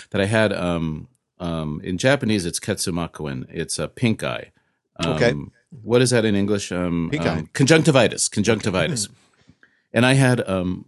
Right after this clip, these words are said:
Speaker 1: interestingly enough, not interestingly enough, painfully enough, vi-, uh, viral conjunctivitis, w-, and which meant that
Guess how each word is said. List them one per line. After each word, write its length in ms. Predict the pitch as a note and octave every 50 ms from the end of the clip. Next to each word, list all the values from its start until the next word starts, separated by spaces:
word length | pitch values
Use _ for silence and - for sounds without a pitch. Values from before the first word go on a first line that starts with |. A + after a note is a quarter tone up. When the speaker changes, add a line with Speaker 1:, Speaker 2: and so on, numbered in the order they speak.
| _ - -
Speaker 1:
interestingly 500 | C#3 C#3 - C#3+ C3 - B2+ A2+ G#2+ G2
enough, 320 | F#2 F2+ E2+ E2+ - - _ -
not 200 | F#2 G2 F#2 E2
interestingly 420 | F#2+ G2 - F2 D#2+ - D2+ D2+
enough, 120 | D#2 D2+ -
painfully 380 | - G#2 A#2 B2+ - E2 D2+
enough, 220 | D2 D2+ D2+ - _ _ _ _ _ _ _ _ _ _ _ _ _ _ _ _ _ _ _ - - - _ _
vi-, 320 | - F#2 F2 E2 - - B2+ - -
uh, 320 | G2+ G2 F#2+ F2+ F2 E2+ E2
viral 800 | D#2 D#2 - G#2 G#2+ B2 C3 B2+ A2+ G2 D2+ C2 C2+ - - _ _ _ _ -
conjunctivitis, 960 | - G2 F2+ E2 F#2 E2 D#2 - - D2+ D2+ C#2+ C2+ B1+ - - - - - _ _ _ _ _ _ _ _ _ -
w-, 160 | G2+ G2 - -
and 480 | G2+ G2 F#2+ F#2 F#2 F2+ F2+ E2+ - - _ _ _ _ -
which 340 | A2+ G#2+ A#2+ A#2 - -
meant 220 | C3 B2+ B2 A2+ A#2+
that 320 | - G#2+ G2 F#2+ F#2 -